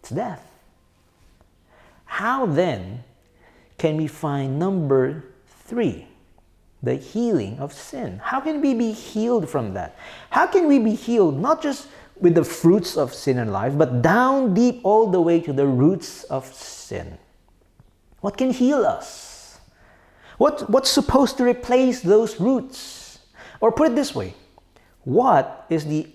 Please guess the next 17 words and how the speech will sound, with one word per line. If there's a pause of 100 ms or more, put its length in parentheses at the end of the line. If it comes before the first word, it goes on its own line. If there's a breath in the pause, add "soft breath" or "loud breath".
opposite (320)
of
sin? (1700 loud breath)
What's
the
opposite
of
sin?
If
sin (580 loud breath)
is
more
than
just (120)
obedience
or
disobedience